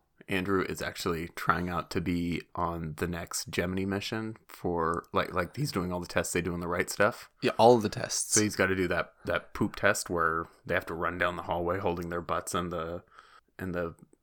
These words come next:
Speaker 1: colostomy bags, or I don't know what they are.
Speaker 2: I do that anyway at
Speaker 1: Have
Speaker 2: home.
Speaker 1: you seen The Right Stuff recently?
Speaker 2: I haven't.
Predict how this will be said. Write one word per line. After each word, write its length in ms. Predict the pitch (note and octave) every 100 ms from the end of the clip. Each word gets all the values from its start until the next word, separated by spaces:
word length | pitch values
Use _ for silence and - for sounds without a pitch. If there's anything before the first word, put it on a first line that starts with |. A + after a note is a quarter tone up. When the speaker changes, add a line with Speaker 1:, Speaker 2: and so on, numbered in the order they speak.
| - - - - -
Speaker 1:
colostomy 480 | F#2+ F2 - G2+
bags, 320 | F#2+ F2 G2 -
or 120 | D#2
I 40 |
don't 120 | F2 E2
know 60 |
what 160 | E2+ E2
they 120 | -
are. 200 | - E2
Speaker 2:
I 120 | B2 C3+
do 160 | C3+
that 160 | G#2+ G2+
anyway 480 | G#2 G#2 G#2 A#2 -
at 60 | G#2+
Speaker 1:
Have 80 | G#2+
Speaker 2:
home. 100 | G#2
Speaker 1:
you 60 | G#2
seen 140 | F3+
The 60 | C#3+
Right 220 | C#3+ D3+
Stuff 220 | D3+ D3
recently? 360 | C#3 C3 - D3+
Speaker 2:
I 120 | A#2+
haven't. 480 | G#2 A2 A#2+ B2